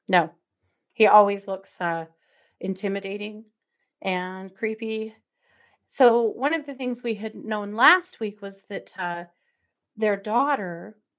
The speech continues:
their four-year-old daughter, who, uh, has been, you know, who was also missing briefly, uh, has been in the care of Child Protective Services in Alabama,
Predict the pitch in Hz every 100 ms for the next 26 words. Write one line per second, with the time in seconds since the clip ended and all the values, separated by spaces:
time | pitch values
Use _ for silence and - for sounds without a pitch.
0 | _ _ - 202 208 226 220 214 196 190
1 | 220 220 185 180 180 196 190 190 175 170
2 | 180 _ _ _ _ _ _ _ _ _
3 | _ _ - 214 214 202 190 165 - 196
4 | 175 175 202 190 202 - 285 214 277 -
5 | 214 196 185 185 - 185 202 240 _ _
6 | _ _ _ - 190 190 202 202 - 233
7 | 269 285 220 208 208 - 196 196 190 202
8 | 185 185 208 190 185 185 185 202 190 190
9 | - 175 170 175 _ _ _ _ _ -
10 | 190 175 170 165 175 - _ 185 170 170
11 | 196 190 180 170 151 165